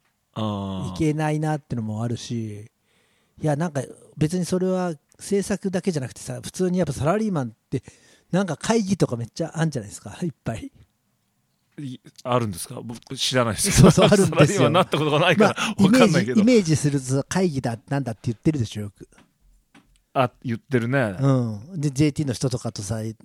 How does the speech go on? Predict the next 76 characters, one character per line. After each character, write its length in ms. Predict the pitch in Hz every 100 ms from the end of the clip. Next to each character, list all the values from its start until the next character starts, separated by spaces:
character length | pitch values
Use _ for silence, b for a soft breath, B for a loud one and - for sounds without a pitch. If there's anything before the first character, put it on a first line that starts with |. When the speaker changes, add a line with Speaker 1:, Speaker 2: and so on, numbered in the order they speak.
| 117
Speaker 2:
っ 40 | 110
て 120 | 127
も 80 | 110
な 100 | 110
ん 40 |
か 120 | 104
会 220 | - 120 110
議 120 | 107
の 120 | 101
話 320 | 107 107 107
と 100 | -
か 100 | 110
し 60 | -
て 80 | 117
る 80 |
時 220 | 110 107 101
に 80 |
さ、 200 | 90 104 - B B B -
「え 120 | 139
ー、 20 | 123
そ 140 | 143
ん 20 |
な 80 | 165
も 140 | 175
ん 80 | 165
か」 140 | 135 117
っ 40 |
て 140 | -
思 120 | 127 143
っ 40 |
て 60 | 120
た 40 |
け 80 | 110
ど、 240 | 110 107
Speaker 1:
う 40 | -
ん。 20 |
Speaker 2:
あ 40 | 160
れ 60 |
マ 140 | 175 202
ジ 80 |
め 120 | 147 147
っ 20 |
ち 180 | - 214
ゃ 60 |
あ 40 | 190
る 100 | 139
か 100 | 110
ら、 100 | 101
会 220 | 113 110
議、 180 | 107 - -
本 140 | 123
当 160 | 110 107
に。 180 | 107 - _ _ _ _ _ _ _
Speaker 1:
会 220 | 127 117
議 160 | 101 92
が。 240 | 85 85
Speaker 2:
う 60 | 127
ん 200 | 127 110
う 120 | 110 104 101
ん。 60 | - _ _ _ _ _ _ _ _ _ _ -
で、 120 | 151
Speaker 1:
あ、 60 | 143
そ 260 | - -
ん 140 | 165 208
な 80 |
に 160 | 208 190
会 240 | - 185
議 100 | 151 120
ば 100 | 123
っ 20 |
か 80 | 98
や 60 |
っ 20 |
て 140 | - 123
ん 60 |
だ。 180 | 101 85